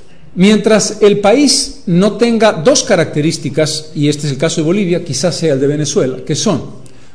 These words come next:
ahorro interno y capacidad de inversión propia, sea por su propia empresa privada o sea por la capacidad estatal de inversión para hacer lo que las transnacionales estaban haciendo,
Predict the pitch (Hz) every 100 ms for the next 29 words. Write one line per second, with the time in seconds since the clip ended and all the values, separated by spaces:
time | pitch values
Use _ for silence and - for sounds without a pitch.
0 | - - 196 294 294 262 196 - 220 156
1 | 139 139 - 185 - 180 165 143 170 208
2 | 233 180 165 190 202 202 196 208 - 139
3 | 120 - - - - - 208 170 - -
4 | - - 196 190 190 - - 156 180 240
5 | - 226 - - - 139 175 175 175 160
6 | 180 175 131 - 143 196 185 - 170 156
7 | 143 147 - 139 143 185 233 - 196 202
8 | 196 170 151 160 220 175 139 - - -
9 | - - - - - 160 147 139 208 208
10 | 180 147 156 147 - 151 139 143 156 208
11 | 175 - 190 190 190 247 175 139